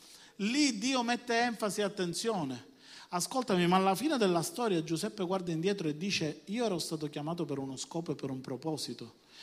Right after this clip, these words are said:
E quello che, tutto quello che è accaduto, che il nemico voleva farlo per il mio male, Dio lo ha trasformato in bene a causa del proposito.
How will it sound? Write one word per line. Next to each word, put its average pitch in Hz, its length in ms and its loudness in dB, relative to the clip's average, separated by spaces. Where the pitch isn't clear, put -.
E 160 120 -4
quello 208 260 2
che, 190 320 -2
tutto 285 340 2
quello 196 260 4
che 170 100 -4
è - 20 0
accaduto, 170 680 2
che 175 100 0
il 180 60 4
nemico 208 340 0
voleva 175 320 2
farlo 185 420 0
per 175 140 4
il 175 200 6
mio 240 220 2
male, 139 500 2
Dio 233 220 0
lo 226 140 4
ha 202 100 4
trasformato 196 800 -4
in 190 240 -2
bene 175 400 2
a 156 60 -4
causa 208 500 2
del 180 180 4
proposito. 160 920 0